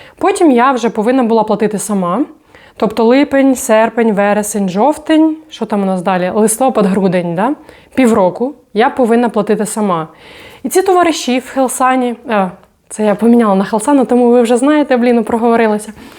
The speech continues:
Ці товариші в Візані порахували мені кожного місяця на тридцять франків більше. Це та страховка, яку я плачу вже на роботі, а ці,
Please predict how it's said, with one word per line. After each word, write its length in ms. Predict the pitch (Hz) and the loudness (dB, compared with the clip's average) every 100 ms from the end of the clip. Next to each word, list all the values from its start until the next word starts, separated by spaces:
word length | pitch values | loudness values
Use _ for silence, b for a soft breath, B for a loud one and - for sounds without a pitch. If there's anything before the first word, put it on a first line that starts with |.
| B B B | B B B
Ці 120 | - 302 | -2 2
товариші 440 | 285 277 - 277 | 2 2 0 0
в 100 | 208 | 0
Візані 500 | 226 208 208 220 311 339 B B B B B B - | 0 2 2 2 0 -4 B B B B B B -6
порахували 520 | 247 262 269 277 269 | -2 0 2 2 2
мені 180 | 254 247 | 2 0
кожного 420 | 262 277 269 233 | 0 0 0 2
місяця 380 | 254 339 302 269 | 2 2 -2 -2
на 120 | 240 | -2
тридцять 380 | 226 254 269 262 | 0 -2 0 -4
франків 500 | - 226 214 220 196 | -2 -2 0 0 0
більше. 500 | 185 185 170 269 320 330 - - | 2 0 0 -2 -2 -4 -20 -16
Це 160 | - 233 | -4 -2
та 140 | 247 | 0
страховка, 460 | 240 233 269 285 247 | -2 -4 -2 -2 2
яку 260 | 214 214 240 | 0 2 0
я 120 | 214 | 2
плачу 340 | 220 214 247 | 0 0 0
вже 300 | 180 190 226 | 0 0 2
на 140 | 208 196 | 2 0
роботі, 520 | 185 262 349 359 370 B B B B B B | 0 0 0 -2 -4 B B B B B B
а 160 | 226 214 | -2 -2
ці, 600 | - 262 262 254 233 | 0 2 4 4 2